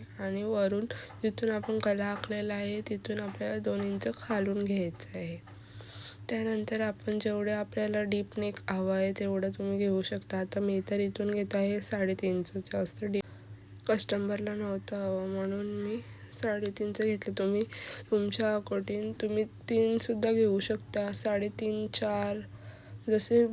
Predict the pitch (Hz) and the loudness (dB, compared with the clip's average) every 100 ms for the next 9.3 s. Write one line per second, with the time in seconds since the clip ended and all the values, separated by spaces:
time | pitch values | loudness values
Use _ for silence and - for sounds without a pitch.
0 | 220 214 202 214 233 220 220 220 214 233 | 6 6 8 6 6 4 6 4 4 2
1 | 233 226 202 226 233 233 214 196 208 208 | 2 0 2 0 0 0 0 2 0 2
2 | 214 196 175 - 185 180 - 180 175 165 | 4 4 2 -2 -2 -4 -4 -4 -4 -8
3 | - - - - - - - - - - | -14 -16 -12 -10 -10 -10 -12 -14 -16 -18
4 | - - - - - - - - - - | -18 -18 -18 -20 -18 -16 -16 -16 -18 -16
5 | - - - - - - - - - - | -18 -16 -18 -18 -16 -16 -16 -18 -18 -18
6 | - - - - - - - - - 214 | -16 -18 -18 -18 -18 -18 -18 -14 -2 2
7 | 202 196 190 190 190 - 202 196 190 196 | 4 4 4 4 2 0 2 4 2 2
8 | - 202 196 185 - 196 190 190 190 190 | 0 2 2 2 2 2 2 0 2 2
9 | 196 190 190 | 4 2 2